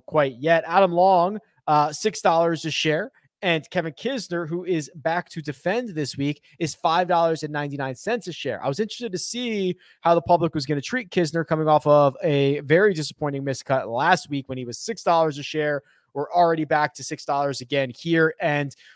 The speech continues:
one of the most expensive prices we've seen on Kisner in probably a year or so.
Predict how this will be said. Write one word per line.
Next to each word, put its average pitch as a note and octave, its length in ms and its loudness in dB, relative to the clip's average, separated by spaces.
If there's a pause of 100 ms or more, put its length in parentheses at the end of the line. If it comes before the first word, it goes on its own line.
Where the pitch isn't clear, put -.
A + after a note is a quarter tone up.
one G3 180 0
of F3+ 40 0
the E3+ 100 2
most E3+ 160 4
expensive D3+ 380 -2
prices D3+ 320 0
we've C#3+ 160 -6
seen D3 180 -6
on C3 160 -2
Kisner C#3 420 -4
in C#3 160 -10
probably B2+ 600 -2
a C3 140 -4
year B2 400 -4 (120)
or A#2+ 280 -4
so. C3+ 380 4